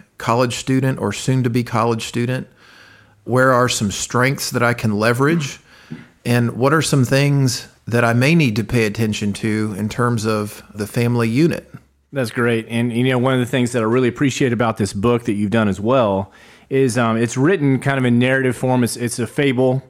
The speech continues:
Speaker 2: It's accessible. It's short. It's well illustrated. It's under a hundred pages. You know, it's, but it's packed full of great wisdom and great practical advice. You know,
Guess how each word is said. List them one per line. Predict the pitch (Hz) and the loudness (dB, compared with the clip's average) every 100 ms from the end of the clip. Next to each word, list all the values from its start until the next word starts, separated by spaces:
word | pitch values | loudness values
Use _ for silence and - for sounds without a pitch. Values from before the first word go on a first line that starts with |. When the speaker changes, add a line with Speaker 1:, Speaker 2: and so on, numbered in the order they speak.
| - - | -18 -10
Speaker 2:
It's | 117 - | -8 -8
accessible. | 110 - 151 135 143 127 127 123 | -8 -2 -2 0 0 2 2 2
It's | 110 - | 0 0
short. | - 123 120 | 0 2 2
It's | 110 131 | 0 0
well | 135 123 | 2 4
illustrated. | 120 - 113 107 | 2 0 0 0
It's | 104 113 | -2 -2
under | 131 127 | 0 0
a | |
hundred | 123 113 | 0 0
pages. | 117 104 104 98 | 0 0 -2 -2
You | 117 | 0
know, | 107 104 | 2 0
it's, | 101 - - - - - - | -2 -12 -20 -20 -20 -20 -6
but | 107 | -6
it's | - | -2
packed | 160 143 - | -2 -2 -2
full | 170 151 | 0 2
of | 117 98 | 2 0
great | 127 131 135 113 | 0 2 0 2
wisdom | 127 123 127 113 | 2 2 2 2
and | 101 | 2
great | 98 113 113 | 0 -2 -2
practical | - 107 98 - 101 92 - - - - | -2 -4 -4 -8 -6 -6 -8 -18 -20 -8
advice. | 131 117 123 123 113 - | -4 -2 0 0 -2 -2
You | 131 | 0
know, | 131 127 | 0 -4